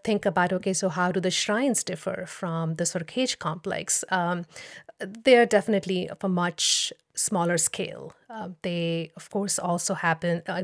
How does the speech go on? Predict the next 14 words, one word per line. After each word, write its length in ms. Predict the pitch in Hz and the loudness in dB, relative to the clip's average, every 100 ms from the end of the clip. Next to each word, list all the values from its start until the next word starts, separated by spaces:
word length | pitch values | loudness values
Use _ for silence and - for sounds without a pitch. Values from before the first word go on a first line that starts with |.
| 170 | -2
they 140 | 185 | 2
also 260 | 175 175 180 | 2 2 -2
have 420 | 160 170 170 160 | 0 2 2 0
a 220 | 190 180 | -2 -2
mosque 360 | 170 165 170 - | 0 0 0 -2
complex 680 | - 208 - 262 262 - - - - - | -4 -4 0 0 0 -2 -4 -10 -18 -6
within 300 | 190 180 175 | 0 2 2
where 200 | 170 165 | 2 0
the, 360 | 165 170 170 - | 0 0 -2 -2
where 120 | 175 | -4
the 100 | 185 | -2
shrine 340 | - 202 190 | -2 0 2
is 180 | 208 196 | 2 2
located, 640 | 185 180 196 196 196 202 | 0 0 0 2 2 2